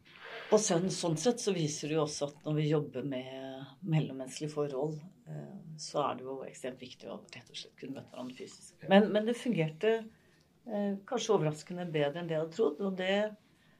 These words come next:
Speaker 1: fortalte meg at, eh, det har vært jobbet godt i de lagene med dette, sånn at vi også kunne tematisere utfordringene knyttet til covid i lagprosesser, eh, på en måte som fungerte hensiktsmessig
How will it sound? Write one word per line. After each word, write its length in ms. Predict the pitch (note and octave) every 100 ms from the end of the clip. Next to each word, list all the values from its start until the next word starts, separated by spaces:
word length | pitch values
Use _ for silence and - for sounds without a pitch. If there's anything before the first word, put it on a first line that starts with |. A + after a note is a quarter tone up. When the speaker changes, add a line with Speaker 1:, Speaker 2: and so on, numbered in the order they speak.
| - -
Speaker 1:
fortalte 500 | D3 E3+ D#3+ - E3+
meg 320 | D#3 E3+ E3+ D#3+ -
at, 240 | D#3+ D#3 - -
eh, 420 | D#3+ D#3 D#3 D#3
det 80 | D3+
har 80 | D#3+
vært 180 | D#3 D#3+
jobbet 320 | C#3 D3 D3
godt 400 | D3 D3 - - - - -
i 200 | D3+ D3+ D3+ D3
de 240 | D3 D3 D3
lagene 420 | C3 B2+ D3 F3 - - _ _ D3
med 340 | C#3+ C#3 C#3
dette, 320 | D3+ - F#3+ -
sånn 260 | - D3+
at 100 | C#3
vi 120 | - C#3
også 320 | - - D3
kunne 220 | - C#3
tematisere 840 | C3+ C3+ D3 D3 C#3+ C3+ C3 - D3+ - _ - - _ _
utfordringene 520 | D#3 - D#3 E3 A#3+ B3
knyttet 380 | G#3 - D3
til 140 | D#3+ D3+
covid 400 | D3+ D#3 B3 -
i 320 | - D3+ D#3+ E3
lagprosesser, 680 | C#3+ - B2 A2+ - D#3 D#3 - _ _ _ -
eh, 200 | D#3 D3+
på 160 | D#3
en 160 | D#3 D#3 D#3 D3+
måte 300 | D3 - C#3+
som 100 | C#3+
fungerte 640 | D3+ C#3+ B2 - - D3 C#3+ C#3
hensiktsmessig 800 | C#3+ - - D3+ - - C#3+